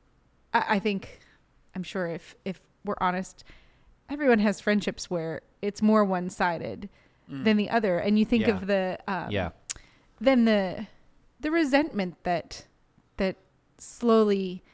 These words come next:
Speaker 1: builds, I think, on both parties as, as the person being asked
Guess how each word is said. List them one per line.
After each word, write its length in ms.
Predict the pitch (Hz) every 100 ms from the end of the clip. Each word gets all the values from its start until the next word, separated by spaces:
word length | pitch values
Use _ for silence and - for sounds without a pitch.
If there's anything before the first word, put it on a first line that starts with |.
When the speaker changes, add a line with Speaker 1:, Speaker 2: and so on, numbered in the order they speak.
| _ _ _ _ _
Speaker 1:
builds, 240 | 302 302 285
I 80 |
think, 180 | 294 403
on 140 | 302 233
both 280 | 254 349
parties 460 | - 160 175 185 190
as, 300 | - 196 - -
as 160 | 214 190
the 100 | 202
person 400 | - 254 - 208
being 300 | 196 202 190
asked 560 | - 180 196 - -